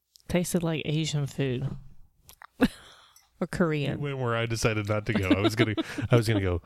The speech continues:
Speaker 2: "You, it tastes like M S G." Look at that, I have to cut out.
Speaker 1: Do you smell soy sauce, Kiko Man?
Speaker 2: <laughs> What movie is it where he's a, he goes, "Listen,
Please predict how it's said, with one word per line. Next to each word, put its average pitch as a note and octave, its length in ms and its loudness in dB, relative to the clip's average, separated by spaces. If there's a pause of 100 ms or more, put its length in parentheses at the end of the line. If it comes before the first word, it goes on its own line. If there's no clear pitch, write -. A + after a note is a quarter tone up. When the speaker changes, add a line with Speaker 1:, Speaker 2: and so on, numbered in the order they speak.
(380)
Speaker 2:
"You, G2+ 200 -2 (220)
it A#2+ 140 -2 (1300)
tastes - 220 0
like F#2+ 240 -4 (1120)
M F#2 120 0
S F#2+ 160 -2
G." G2+ 340 -2 (2250)
Look G2+ 220 -4
at F2+ 80 0
that, E2+ 160 -4
I E2+ 80 -2
have E2+ 80 -4
to - 80 -16
cut - 200 -4
out. E3 280 -2
Speaker 1:
Do - 480 -8
you G#3 40 -2
smell C4+ 280 0
soy F3 300 0
sauce, G#3 420 -4 (1080)
Kiko G#3 220 -2
Man? G#3 220 -2 (320)
Speaker 2:
<laughs> - 160 2
What G#3 180 2
movie F3+ 300 2
is A#2+ 120 -2
it B2 80 -2
where A#2 120 0
he's A2+ 160 0
a, G#2+ 80 0 (220)
he B2 100 6
goes, F#2 220 0 (420)
"Listen, F#2+ 400 0